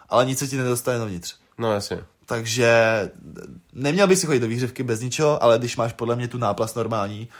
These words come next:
Speaker 1: tak to, hele, to ti řeknou tatéři, máš tu náplast a můžeš se jí sprchovat, víš co.
Speaker 2: Jo.
Speaker 1: Takže to bych nějak neřešil. Takže v tomhletom teď normálně se rozsvítila hlava Teresce a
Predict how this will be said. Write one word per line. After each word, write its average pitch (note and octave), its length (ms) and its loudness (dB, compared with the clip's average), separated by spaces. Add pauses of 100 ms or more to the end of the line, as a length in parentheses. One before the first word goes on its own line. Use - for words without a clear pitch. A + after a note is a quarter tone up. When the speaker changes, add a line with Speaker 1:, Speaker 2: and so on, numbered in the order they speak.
(880)
Speaker 1:
tak B2+ 200 4
to, - 160 2
hele, A#2+ 260 6
to A#2+ 100 -2
ti A#2 120 -2
řeknou A#2 240 0
tatéři, A2+ 380 2
máš A2 180 0
tu - 80 -8
náplast A2 360 0
a G#2 40 -2
můžeš G2+ 220 -4
se G#2+ 60 -6
jí G#2+ 60 -4
sprchovat, G2+ 480 -6 (200)
víš - 180 -14
co. - 120 -12
Speaker 2:
Jo. C2+ 60 -14 (300)
Speaker 1:
Takže A2 400 4 (340)
to D3 100 2
bych C3+ 120 2
nějak C3 160 2
neřešil. B2+ 380 -2
Takže B2 500 2
v - 80 -14
tomhletom E3 600 4 (220)
teď C#3+ 200 0 (340)
normálně D3+ 380 4
se D#3 140 2
rozsvítila D3 420 4
hlava D3 240 8
Teresce C3 680 2 (1200)
a A#2 460 8